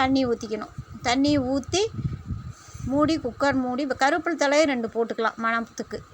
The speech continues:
போட்டு அவ்வளோதான், மூடி குக்கரில் வைக்கணும். தண்ணி ஊற்றிக்கோங்க. தண்ணி ஊற்றியாச்சா? அவ்வளோதான். இப்போ அடுப்பு ஆன் பண்ணிக்கணும். அடுப்பு ஆன் பண்ணி அந்த குக்கர் தூக்கி அடுப்புல வச்சு, குக்கர் மூடி போட்டு, விசில் போட்டு, ஒரு ஏழு விசில் வர்ற மாதிரிக்கே பார்த்துக்கணும். வெந்து போச்சு. வெந்ததுக்கு அப்புறம்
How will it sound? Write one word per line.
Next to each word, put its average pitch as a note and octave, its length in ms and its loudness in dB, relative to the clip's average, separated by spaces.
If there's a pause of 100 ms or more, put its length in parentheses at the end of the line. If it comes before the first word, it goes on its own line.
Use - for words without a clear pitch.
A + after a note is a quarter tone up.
(580)
போட்டு C#4 300 2
அவ்வளோதான், B3+ 420 4 (100)
மூடி C#4 260 2 (160)
குக்கரில் A#3+ 400 2
வைக்கணும். G#3+ 340 -4 (100)
தண்ணி C4+ 260 4
ஊற்றிக்கோங்க. A3+ 420 -4 (100)
தண்ணி - 260 -4
ஊற்றியாச்சா? B3+ 420 0 (120)
அவ்வளோதான். G3 460 -4
இப்போ D4+ 120 4 (100)
அடுப்பு D4 240 6 (100)
ஆன் C#4+ 200 6
பண்ணிக்கணும். C4 440 4
அடுப்பு C4 300 2
ஆன் C4+ 180 6
பண்ணி C#4 160 4 (100)
அந்த C4+ 100 2 (100)
குக்கர் C#4 340 4
தூக்கி C4+ 280 4
அடுப்புல B3+ 380 2
வச்சு, A#3 240 2 (420)
குக்கர் D#4 300 4 (100)
மூடி D4 280 6
போட்டு, C4 340 6
விசில் C#4 320 0
போட்டு, C4 260 4 (400)
ஒரு C4+ 120 6 (200)
ஏழு D#4 220 6
விசில் D#4 320 2
வர்ற B3+ 280 4
மாதிரிக்கே C4+ 300 2 (100)
பார்த்துக்கணும். A3 500 0
வெந்து C#4+ 260 6
போச்சு. C4+ 280 4 (160)
வெந்ததுக்கு D4+ 420 4
அப்புறம் D4 280 6